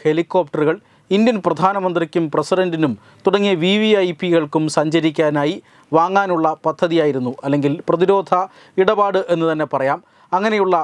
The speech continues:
ഇന്ത്യൻ വ്യോമസേനയുമായിട്ടാണ് ആ കരാറ്. ഇറ്റലിയിലെ ഒരു വൻകിട കമ്പനിയുമായിട്ടാണ് ഹെലികോപ്റ്റർ ഇടപാടിനായിട്ടുള്ള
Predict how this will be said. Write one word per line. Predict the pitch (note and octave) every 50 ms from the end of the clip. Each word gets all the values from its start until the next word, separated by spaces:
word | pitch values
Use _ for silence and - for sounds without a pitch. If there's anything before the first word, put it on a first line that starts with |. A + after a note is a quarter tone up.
| - - E3
ഇന്ത്യൻ | F3 G#3 F#3 F3
വ്യോമസേനയുമായിട്ടാണ് | F3+ F#3+ G3 G3+ G#3 - - F#3+ F#3+ F#3+ F#3+ F#3+ F#3 F3+ E3+ D#3+ D#3 F3+ D#3+ D3+ D3+ D3+ - - D3
ആ | D3 C#3+ - -
കരാറ്. | C3+ C3 D3 C#3+ C3+ C3+ G3+ - _ _ _ - _ - G#3
ഇറ്റലിയിലെ | G3+ - D4 C#4 C4 B3 A#3 G3+ G#3 G#3 F#3 F#3+
ഒരു | F3+ F#3+ F3
വൻകിട | F3+ F3+ F#3+ G3+ G3 A3 A3 G3 G#3+ G#3+ - - _ -
കമ്പനിയുമായിട്ടാണ് | D#3+ E3 E3+ E3 F#3 F3+ F3+ F3+ F3+ E3+ D#3+ D#3+ D#3 D#3 D3 D#3 C#3+ C3+ C#3 E3 E3+ -
ഹെലികോപ്റ്റർ | D#3+ D3+ D3 C#3+ - D#3 E3 D#3 - - D#3 D#3 E3 C#3+ C#3+
ഇടപാടിനായിട്ടുള്ള | C3 D3 D3 D3 D#3 D3+ C#3+ D3 C#3+ C#3 C#3 C#3 B2 - B2 B2+ C#3+ G3 -